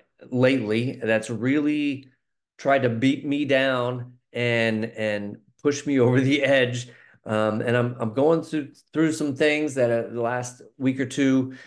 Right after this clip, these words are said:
that are, are really almost out of my control, but, but they are. I, I, I have control. I have faith. It's all gonna work out. But at the same time, mentally, man, it is beating me down.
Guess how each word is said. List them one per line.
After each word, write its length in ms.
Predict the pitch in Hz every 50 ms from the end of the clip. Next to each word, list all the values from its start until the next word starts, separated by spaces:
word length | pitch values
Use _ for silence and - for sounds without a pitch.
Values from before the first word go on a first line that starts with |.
| - _ _ _ -
that 240 | 113 117 117 113 113
are, 480 | 113 113 113 110 110 110 110 110 -
are 160 | - 104 104
really 600 | 104 110 127 143 147 147 147 143 139 135 117 - - _ _ _ _ _ _ _ _ _ _ _ _ _ _ _ _ _ _ _ _ _ _ _ _ _
almost 320 | - 139 185 214 190 - -
out 160 | 147 143 147
of 80 | 151 151
my 140 | 147 143
control, 580 | - - 131 123 - - 143 143 147 151 156 139
but, 340 | 135 127 120 - - 120 98
but 180 | 120 123 -
they 140 | - 127 127
are. 300 | 131 127 123 113 101 95
I, 180 | 101 110 117 120
I, 500 | 120 120 110 107 110 113 110 107 - 104
I 20 | 107
have 300 | 107 120 123 127 123 -
control. 420 | 131 127 - - 147 139 139 139
I 80 | 135 127
have 240 | 123 110 - -
faith. 320 | - 135 127 131 139 131 -
It's 140 | 110 - -
all 180 | 120 123 131
gonna 180 | 127 131 127 120
work 260 | 123 127 123 113 -
out. 340 | 120 120 123 123 120 123 - - _ _ _ _ _ _ _ _ _ _ _ _ _ _ _ _
But 180 | - 147 143 143
at 120 | 139 -
the 120 | 143 131
same 300 | 127 - 151 147 147 151
time, 540 | 147 - 147 139 147 151 156 160 165 170 165 - _ _ _ _ _ _ _ _ -
mentally, 760 | 113 113 123 131 139 127 151 143 156 160 160 160 160 - - _ _ _ _ _ _ _ _ _ _ _ _ _ _ -
man, 240 | 131 131 127 120 117
it 120 | 120 127
is 120 | 135 120
beating 420 | 113 110 135 131 131 131 135 139 131
me 160 | 127 127 127
down. 380 | 117 120 110 107 98 - -